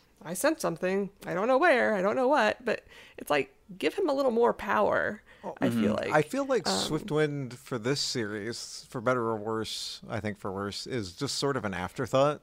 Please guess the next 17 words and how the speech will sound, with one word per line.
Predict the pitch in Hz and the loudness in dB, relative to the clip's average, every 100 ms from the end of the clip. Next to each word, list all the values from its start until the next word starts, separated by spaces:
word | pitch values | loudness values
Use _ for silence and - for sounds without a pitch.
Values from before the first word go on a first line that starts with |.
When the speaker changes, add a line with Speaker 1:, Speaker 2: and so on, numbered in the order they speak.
| - | -2
Speaker 2:
Like, | 120 110 98 _ _ _ - _ _ _ _ _ 208 | 0 2 -2 _ _ _ -20 _ _ _ _ _ -10
Speaker 1:
Mm. | 185 180 170 | -8 -4 0
Speaker 2:
yeah, | 131 | 0
I | |
don't | 135 147 160 | 4 2 2
know | 143 | 0
why | 131 117 135 | 2 4 4
he's | 123 131 101 98 | 4 -6 -8 -4
there. | 104 98 - - - | -2 -2 -6 -14 0
Like, | 123 123 117 - | 2 2 0 -10
no, | 151 156 156 - | -6 0 0 0
he | 156 208 202 | -2 0 2
has | 190 147 - - | 0 -2 -8 -12
had | 110 135 135 | -6 -4 -4
nothing | 127 127 123 151 - 151 151 151 147 135 - _ _ _ _ _ _ - | -4 -6 -4 -4 0 0 0 -2 -4 -8 -14 _ _ _ _ _ _ -6
particularly, | 139 - - 147 - 165 131 127 123 117 117 120 117 117 117 113 113 120 170 _ _ _ - | -6 -4 -4 -4 0 -2 0 0 0 0 -2 -2 -4 -4 -4 -4 -4 -8 -14 _ _ _ -4
um, | 120 110 101 104 113 120 113 - | 0 0 0 -4 -8 -10 -12 -14